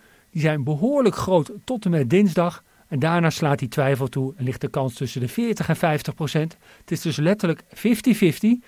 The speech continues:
waarbij er zelfs kansen zijn dat het kwik overdag ook onder nul blijft. Dat zien we op de onderste balk, maar die kans is heel klein. Hoe het gaat verlopen wachten we rustig af. In ieder geval de komende dagen aanmerkelijk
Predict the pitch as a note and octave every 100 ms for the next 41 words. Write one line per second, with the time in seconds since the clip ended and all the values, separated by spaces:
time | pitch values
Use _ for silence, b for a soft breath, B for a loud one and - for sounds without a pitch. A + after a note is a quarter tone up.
0 | b b - D#3 D#3 D#3 C#3 B2+ A3 A3+
1 | - G#3+ - E3 E3 D#3+ D3 C#3 D#3 C#3+
2 | - G#3 D#3 D3+ A#2+ - - G#3+ A3+ A#3
3 | A3+ G#3+ G3+ F#3 F#3 F#3+ - - C#3+ -
4 | B2 A#2+ D3+ F3 G3 E3 D3 C#3+ D3 -
5 | b b b _ - B2 - C#3 B2 B2
6 | - _ C3+ A#2+ A#2 A2 G2 - _ _
7 | _ _ _ _ _ _ B B B B
8 | B _ _ _ _ A#3+ - - G#3+ -
9 | A3+ G#3+ F#3 F3+ - F#3 D#3+ E3+ F3+ G3+
10 | A#3 - _ _ F#3+ A3 D#3+ F#3+ F3 F3+
11 | E3+ E3 D#3 D3+ C#3+ C#3+ C3+ C3+ C3 B2+